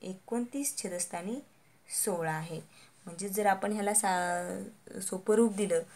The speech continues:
तर हा बघा मायनस एक एकोणतीस छेदस्थानी सोळा बरोबर काय होईल? हा सोळा मायनस एकोणतीस छेदस्थानी हा सोळा. तर यांची जर वजाबाकी केली तर काय येईल? मायनस तेरा छेदस्थानी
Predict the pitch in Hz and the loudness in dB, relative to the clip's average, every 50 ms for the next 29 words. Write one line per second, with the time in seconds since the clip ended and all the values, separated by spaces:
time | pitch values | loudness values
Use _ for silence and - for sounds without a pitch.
0 | - - - _ - - 196 190 190 196 185 190 185 180 190 202 220 208 190 180 | -20 -20 -20 _ -14 -10 -8 -4 -2 -2 0 0 0 0 0 0 0 0 0 -2
1 | 175 175 180 190 208 247 - - - - - 196 190 202 208 208 - - - - | -2 -2 -2 -2 0 0 0 0 0 -2 -4 -4 -4 -4 -4 -6 -10 -18 -20 -20
2 | - _ _ _ _ _ - _ - - _ _ _ _ _ - - - - 185 | -20 _ _ _ _ _ -20 _ -20 -20 _ _ _ _ _ -16 -14 -10 -6 -6
3 | 185 185 - 202 202 - - - 190 196 196 190 - 196 196 214 240 269 262 - | -6 -6 -6 -8 -6 -6 -4 -4 -4 -4 -4 -4 -2 -2 -2 0 -2 -4 -6 -6
4 | - - - - 202 175 170 170 170 175 180 180 185 180 196 196 196 196 208 202 | -6 -4 -2 -2 0 -2 -2 -2 -4 -4 -4 -4 -2 -2 -2 -4 -2 0 0 0
5 | 202 202 208 214 240 240 233 226 233 262 277 - - - - - - - - - | 2 2 0 0 0 0 0 0 -2 -2 -4 -8 -14 -20 -20 -20 -20 -20 -14 -6
6 | - - - 196 190 185 190 202 220 220 202 185 175 175 175 185 214 247 269 - | -4 -4 -2 -2 -2 -2 0 0 0 0 -2 -2 -4 -6 -6 -4 -4 -2 0 0
7 | - - - - - - - - - - - - _ - - - - - _ - | 0 -2 -2 -6 -12 -20 -20 -20 -20 -20 -20 -20 _ -20 -20 -20 -20 -20 _ -14
8 | - - - - 196 190 190 - - 220 226 - - - 185 185 180 - - 180 | -14 -14 -10 -8 -6 -6 -6 -6 -4 -4 -4 -4 -4 -6 -8 -6 -8 -8 -6 -6
9 | 175 180 180 185 190 208 247 285 - - - - _ _ _ _ - - - - | -6 -6 -6 -4 -4 -4 -4 -4 -8 -14 -20 -20 _ _ _ _ -2 2 4 6
10 | 226 208 185 170 160 160 - - - - - - - - - 190 196 196 190 190 | 6 6 4 2 0 -2 -4 -8 -14 -20 -20 -20 -18 -12 -8 -6 -4 -4 -4 -4
11 | 208 190 208 208 208 202 196 196 202 208 208 208 208 214 220 - 233 226 208 202 | -2 0 0 2 4 4 4 4 4 2 2 2 0 -2 -2 -2 0 0 0 0
12 | 202 190 185 185 190 185 185 196 208 226 247 262 240 196 180 175 170 175 190 208 | -2 -4 -4 -2 -2 0 0 0 0 0 2 2 2 0 0 0 -2 -2 0 0
13 | 226 - - 226 226 226 226 226 220 - 190 190 185 185 - 185 180 196 233 | 0 0 0 2 2 2 2 0 -2 -4 -4 -4 -4 -4 -4 -4 -4 -4 -4